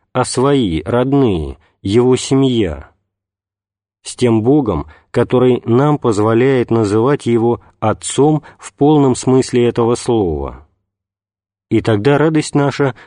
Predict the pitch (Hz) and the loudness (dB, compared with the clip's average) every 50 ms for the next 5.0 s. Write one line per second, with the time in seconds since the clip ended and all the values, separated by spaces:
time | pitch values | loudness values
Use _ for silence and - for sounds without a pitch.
0 | _ - 87 101 123 131 139 135 127 131 120 107 - 127 117 104 98 113 123 135 | _ -6 -2 0 2 2 2 2 0 0 -2 -2 -2 0 0 0 0 0 0 0
1 | 135 - - 131 131 131 131 127 123 - - - 117 101 95 - - - - 73 | -2 -2 -2 0 0 0 0 0 -2 -6 -8 -4 -4 -4 -4 -6 -8 -10 -10 -10
2 | 71 69 69 - _ _ _ _ _ _ _ _ - 113 117 135 151 156 139 123 | -10 -10 -14 -18 _ _ _ _ _ _ _ _ -2 0 2 4 4 2 2 2
3 | 117 113 104 117 117 113 107 113 104 104 104 - - - - 120 117 107 120 123 | 2 2 2 2 0 0 0 0 -2 -2 -4 -6 -8 -4 -2 0 0 2 2 2
4 | 120 120 120 120 117 110 110 120 127 127 131 127 117 101 87 78 71 69 - | 2 2 0 0 0 0 0 0 2 2 2 0 0 -2 -4 -6 -8 -10 -12